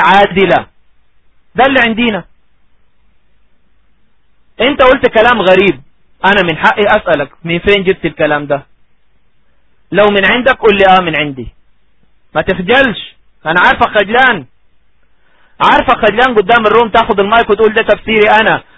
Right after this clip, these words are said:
او تفسير واحد اسمه محمد احمد علي، زيد من الناس مسلم، ما انا عارفك خجلان، بس عارف انك شجاع وهتقولها.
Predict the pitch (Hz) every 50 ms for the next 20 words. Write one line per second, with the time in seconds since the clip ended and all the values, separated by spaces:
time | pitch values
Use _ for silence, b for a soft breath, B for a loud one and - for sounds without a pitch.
0 | b b - - 196 - 202 190 - - 233 226 226 226 226 226 202 208 202 -
1 | 202 190 185 185 214 208 196 196 196 214 196 202 196 185 190 190 220 226 196 143
2 | 110 _ _ _ _ _ _ _ _ _ _ _ _ _ _ _ _ _ _ _
3 | _ _ _ _ _ _ _ _ _ _ _ _ _ - 139 147 196 226 233 208
4 | 202 208 202 202 196 208 226 226 - 208 233 254 247 - 196 180 180 202 220 214
5 | 226 285 294 - - 226 - - 175 156 151 151 143 131 117 - _ _ _ _
6 | _ _ _ _ _ _ _ _ _ _ - 165 185 - 202 208 233 240 240 -
7 | 208 202 196 180 - - 175 170 202 214 202 190 175 - 160 156 - 175 156 143
8 | 131 117